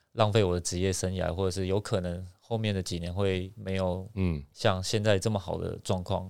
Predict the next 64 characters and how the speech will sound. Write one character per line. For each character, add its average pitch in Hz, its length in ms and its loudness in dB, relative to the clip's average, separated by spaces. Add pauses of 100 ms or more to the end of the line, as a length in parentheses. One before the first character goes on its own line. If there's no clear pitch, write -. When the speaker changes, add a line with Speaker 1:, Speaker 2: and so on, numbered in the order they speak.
(120)
Speaker 1:
因 175 100 0
为 185 160 -2
我 117 100 4
觉 110 140 6
得， 117 160 8 (1120)
呃， 107 320 6
你 104 140 4
不 120 160 2
试 139 400 6
就 147 240 6
不 - 260 -6
会 123 160 8
知 113 100 2
道 113 160 8
结 82 220 0
果， - 180 -6
所 92 160 0
以 104 40 6
我 90 120 2
就 107 80 0
想 87 220 0
要 92 80 2
尝 90 260 -2
试 95 140 -2
一 - 20 -2
下， 98 200 2
因 107 80 0
为 113 160 2 (360)
冠 120 160 6
军 104 220 2
是 107 140 2
我 87 120 4
第 98 180 -2
一 101 100 2
次 95 360 0 (520)
可 - 120 2
以 104 140 4
在 104 280 6
这 - 220 6
么 113 300 4
近 110 220 0
的 90 260 0 (840)
距 120 160 6
离 92 160 0
可 113 160 0
以 101 140 4
去 101 220 -4
触 - 240 0
碰 101 200 -6
到 95 160 0
它， 85 200 -4
Speaker 2:
嗯。 85 40 -4
Speaker 1:
所 98 140 -2
以 - 20 2
我 95 140 0
想 87 180 -2
要 90 120 -2
去 95 160 -6
尝 92 280 -2
试 110 160 0
一 98 120 0
下， 90 240 2
真 95 180 -2
的 92 180 0